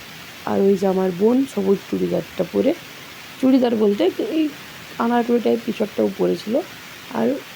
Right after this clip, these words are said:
ওইখানে স্কাই কালারের শাড়ি পরে আছে মা, আর এই হলুদ কালারের শাড়ি পরাটা হচ্ছে আমার কাকিমা। তবে হ্যাঁ, এই পুজোটার মা না, আমার আরেকজন কাকিমা। আমাদের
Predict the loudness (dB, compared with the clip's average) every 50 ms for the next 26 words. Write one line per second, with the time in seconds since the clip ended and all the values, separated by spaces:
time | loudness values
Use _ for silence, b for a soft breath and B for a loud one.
0 | -8 -2 0 0 2 2 0 2 0 0 -2 -4 -4 -2 0 0 0 2 2 2
1 | 2 2 0 -4 -4 -4 -4 -4 -2 -2 -2 0 0 0 0 -2 -4 -4 -6 -4
2 | -2 0 0 0 -2 -2 -8 -14 -18 -18 -18 -18 -18 -18 -18 -18 -16 -10 -4 0
3 | 2 2 2 2 2 0 0 0 -2 0 2 4 4 2 0 -2 -2 -2 -2 -2
4 | -2 -2 -2 -4 -4 -4 -4 -4 -2 -2 -4 -4 -4 -4 -2 -2 -2 -2 -2 -2
5 | -4 -8 -12 -16 -18 -18 -16 -6 -4 0 2 2 2 2 0 -2 -2 -2 0 0
6 | 0 0 0 -2 -4 -2 -2 0 0 2 4 4 4 4 4 2 0 0 -2 -4
7 | -10 -16 -18 -18 -18 -16 -6 -2 -2 -2 -2 0 0 2 2 2 2 0 0 -2
8 | -2 0 -2 -4 -2 -2 -2 -2 -2 -2 -6 -8 -14 -16 -16 -16 -8 -4 0 0
9 | 2 4 4